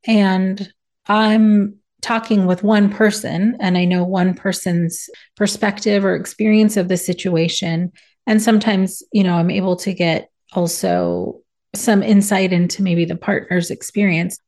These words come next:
but they're not in the session with us. It's me working with that particular mom on her, essentially her part, her side, her experience,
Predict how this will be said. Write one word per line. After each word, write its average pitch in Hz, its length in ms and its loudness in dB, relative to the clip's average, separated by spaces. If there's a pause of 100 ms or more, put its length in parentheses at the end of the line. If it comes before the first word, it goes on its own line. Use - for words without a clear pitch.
(240)
but 233 280 0
they're 254 160 4
not 277 240 2
in 220 140 6
the 220 80 6
session 156 720 -2
with 170 200 -4
us. - 420 -6 (140)
It's 185 420 -4
me 220 360 4
working 185 440 0
with 170 260 0
that 180 380 0 (340)
particular 180 560 -4
mom 180 640 0 (540)
on 170 640 -4 (300)
her, 220 480 0
essentially 226 480 0
her 190 520 2 (480)
part, - 520 -4 (340)
her 190 180 0
side, 165 560 -2
her 190 220 -2
experience, 170 920 -4